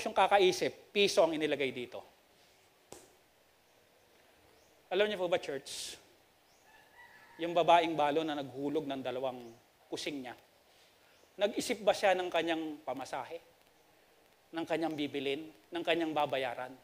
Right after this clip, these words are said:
Hindi. Walk by faith, not by sight. Live by principle, not estimation, and not by emotion.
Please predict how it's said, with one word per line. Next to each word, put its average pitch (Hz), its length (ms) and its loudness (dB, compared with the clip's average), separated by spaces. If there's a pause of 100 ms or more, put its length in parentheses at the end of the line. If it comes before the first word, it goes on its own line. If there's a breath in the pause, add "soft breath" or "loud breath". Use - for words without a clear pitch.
(420)
Hindi. 156 400 -2 (960)
Walk 170 320 4
by 175 240 -2
faith, 131 240 -10 (480)
not 147 320 -8
by 107 240 -10 (340)
sight. 117 380 -4 (960)
Live 165 240 6
by 170 160 8
principle, 165 640 -2 (400)
not 175 240 6
estimation, 160 720 0 (240)
and 147 80 0
not 156 240 0
by 117 240 -4 (480)
emotion. 127 480 -8